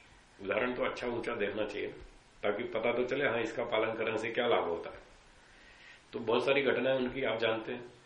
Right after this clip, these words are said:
एक कोई पंजाब के राजा विक्रम सिंह जी थे, किसी इलाके के विक्रम सिंह थे राजा। तो वहां स्वामी दयानंद जी प्रवचन दे रहे थे, ब्रह्मचर्य की बात कर रहे थे।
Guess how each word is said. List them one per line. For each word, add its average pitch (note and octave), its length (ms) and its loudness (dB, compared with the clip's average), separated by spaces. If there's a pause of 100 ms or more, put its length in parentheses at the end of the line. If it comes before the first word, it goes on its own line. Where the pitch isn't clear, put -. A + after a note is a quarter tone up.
(1160)
एक A2+ 160 -4
कोई A#2+ 140 -2
पंजाब G#2 400 2
के A2+ 180 -2
राजा G#2 220 2
विक्रम G#2 380 -2
सिंह G2 220 -6
जी G2 80 -8
थे, - 340 -12 (1000)
किसी F#2 220 -6
इलाके F2+ 340 -4
के - 400 -10
विक्रम F#2+ 280 -4
सिंह F2+ 260 -8
थे F2+ 80 -4
राजा। F2 220 -4 (1300)
तो G2+ 80 -2
वहां A#2 640 0
स्वामी A2+ 340 -2
दयानंद A#2 320 4
जी B2 60 0
प्रवचन A#2 420 0
दे A#2 100 0
रहे B2+ 240 4
थे, - 160 0
ब्रह्मचर्य G#2 440 -2
की G#2+ 100 -4
बात G#2 220 0
कर A2 120 -4
रहे B2+ 320 0
थे। - 220 -6